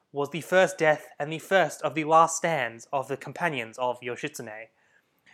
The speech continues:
The group, thinking themselves safe, rested in a small fort by the Koromo River when they were cornered by five hundred mounted samurai. Five hundred before and a raging river behind,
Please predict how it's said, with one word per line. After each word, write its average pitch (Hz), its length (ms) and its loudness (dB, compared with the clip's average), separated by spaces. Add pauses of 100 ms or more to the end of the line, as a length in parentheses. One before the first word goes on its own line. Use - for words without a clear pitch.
(200)
The 160 80 -10
group, 196 340 0 (160)
thinking 175 240 -6
themselves 151 480 0
safe, 123 320 -6 (220)
rested 151 320 -4
in 156 100 -8
a 139 140 -2
small 156 400 -2
fort 139 420 -2
by 135 160 2
the 131 80 -4
Koromo 139 580 2
River 120 340 -2 (280)
when 160 380 -2
they 151 100 2
were 151 140 2
cornered 147 420 -4
by 143 160 6
five 147 380 4
hundred 139 420 -4 (160)
mounted 135 580 -2
samurai. 117 680 -4 (440)
Five 165 240 10
hundred 147 280 -4
before 143 440 0
and 139 80 -6
a 135 60 -4
raging 135 520 -4
river 135 400 -6
behind, 127 500 -10